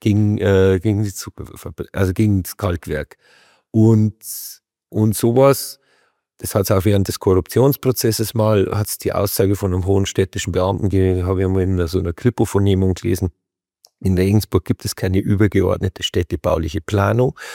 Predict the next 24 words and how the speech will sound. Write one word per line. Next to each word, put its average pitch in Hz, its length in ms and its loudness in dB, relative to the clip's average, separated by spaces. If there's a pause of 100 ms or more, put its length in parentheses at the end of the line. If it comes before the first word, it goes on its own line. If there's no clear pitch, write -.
(140)
sondern 95 260 0
wir 92 120 2
entscheiden 95 420 0
das 90 100 -4
vom 85 200 -2
Bau 90 200 0
zu - 220 -8
Gebiet - 300 -4
zu - 160 -12
Baugebiet. 87 760 -10 (640)
Und 98 220 -4
das 107 140 0
ist 104 160 -4
natürlich, 104 640 -2
ja, 107 240 -2 (300)
ich - 160 -8
meine, 101 160 2
wir 95 100 2
haben 92 140 0
eine 87 100 0
wunderschöne 120 540 2
Altstadt, 120 360 -2
aber 92 220 2
warum, 107 380 2